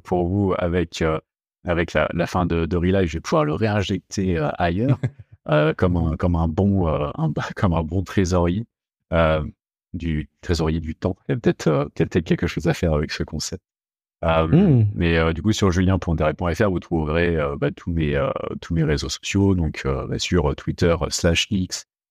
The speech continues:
Speaker 1: euh, ou Instagram ou LinkedIn, c'est là où mais, euh,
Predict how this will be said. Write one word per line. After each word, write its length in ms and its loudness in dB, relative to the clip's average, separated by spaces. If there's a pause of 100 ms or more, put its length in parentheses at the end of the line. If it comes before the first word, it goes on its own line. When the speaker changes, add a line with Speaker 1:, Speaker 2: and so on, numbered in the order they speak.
(140)
Speaker 1:
euh, 180 2
ou 200 2
Instagram 680 0
ou 120 -2
LinkedIn, 420 -2
c'est 180 0
là 160 0
où 340 -8 (380)
mais, 200 2
euh, 300 2